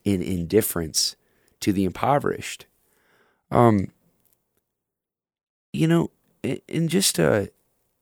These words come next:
j-, just kinda, like, thinking about Walter Brueggemann as a, as a prophetic voice in our, in our own time.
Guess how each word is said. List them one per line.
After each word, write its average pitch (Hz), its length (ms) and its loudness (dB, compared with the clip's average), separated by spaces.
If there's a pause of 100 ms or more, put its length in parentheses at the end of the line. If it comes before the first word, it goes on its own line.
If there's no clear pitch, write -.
(800)
j-, - 180 -14
just - 200 -4
kinda, 143 180 -2
like, 110 120 -4
thinking 120 160 -6
about 98 180 2
Walter 98 280 0
Brueggemann 95 560 -2
as 85 140 -4
a, 82 260 -2
as 90 120 -4
a 87 60 -8
prophetic 87 460 -6
voice 87 320 -4
in 85 60 -6
our, 85 320 -8
in 92 100 -6
our 87 160 -4
own 87 120 -6
time. 85 440 -8